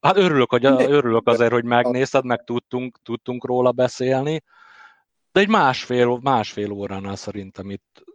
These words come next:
Speaker 1: ha, ha most folytatjuk, akkor végtelen lesz szerintem.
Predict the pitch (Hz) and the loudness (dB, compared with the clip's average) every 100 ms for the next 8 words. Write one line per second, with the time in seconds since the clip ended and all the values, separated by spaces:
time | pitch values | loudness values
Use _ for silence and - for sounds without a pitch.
0 | _ - 123 139 147 160 - 156 156 139 | _ 0 2 4 2 0 0 2 2 2
1 | 110 - 107 104 - 101 92 - 85 85 | -2 -2 -6 -2 -2 0 -2 -4 -10 -6
2 | 87 87 92 - 95 98 101 117 123 135 | -6 -6 -8 -6 -4 -4 -2 0 0 -4